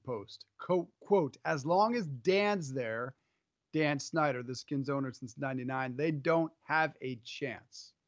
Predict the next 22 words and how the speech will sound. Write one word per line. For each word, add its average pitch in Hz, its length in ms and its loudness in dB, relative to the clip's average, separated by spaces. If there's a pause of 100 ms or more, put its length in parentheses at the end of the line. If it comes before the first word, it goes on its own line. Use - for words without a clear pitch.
(480)
That's 147 200 0
what 170 120 0
a 151 80 0
former 160 280 0
high-ranking 139 640 0
Redskins 139 380 -4
official 131 340 -4
said. 131 220 -2
A 113 80 -6
four 208 320 4
thirty-six 185 680 0
winning 160 240 0
percentage 135 680 -4 (540)
since - 240 -10
Snyder 170 340 4
took 160 220 -2
over 160 160 2
the 156 80 0
team 151 240 2
in 139 80 0
nineteen 160 420 0
ninety-nine, 139 720 0